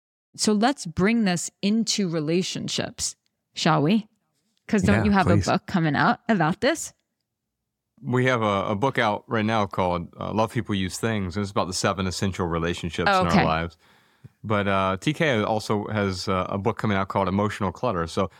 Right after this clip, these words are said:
Speaker 3: I think these two things, they, they tie in together, uh, really closely because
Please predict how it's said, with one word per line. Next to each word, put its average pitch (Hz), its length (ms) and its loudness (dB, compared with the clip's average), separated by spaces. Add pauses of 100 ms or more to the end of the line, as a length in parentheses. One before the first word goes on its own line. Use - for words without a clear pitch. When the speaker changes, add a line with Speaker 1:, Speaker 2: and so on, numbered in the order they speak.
(140)
Speaker 3:
I 107 80 -2
think 139 180 -2
these 127 220 0
two 123 260 -2
things, 107 500 0 (420)
they, 101 280 2
they 107 160 0
tie 127 280 0
in 113 240 0
together, 95 500 0 (280)
uh, 90 340 -2
really 113 200 0
closely 101 460 -4
because 92 400 -2